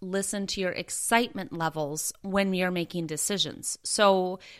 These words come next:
when you think about, "If I made this decision, would it light me up? Would it make me excited? Would I have a lot of joy? Do I want to do that?" And think of it in a selfish way. Do I literally want that?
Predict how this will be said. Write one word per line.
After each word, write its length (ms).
when 120
you 80
think 220
about, 360
"If 160
I 80
made 280
this 180
decision, 580
would 220
it 140
light 360
me 220
up? 320
Would 220
it 160
make 280
me 120
excited? 720
Would 180
I 140
have 260
a 80
lot 240
of 140
joy? 500
Do 140
I 160
want 640
to 120
do 320
that?" 460
And 160
think 180
of 100
it 140
in 140
a 40
selfish 520
way. 180
Do 160
I 140
literally 560
want 600
that? 500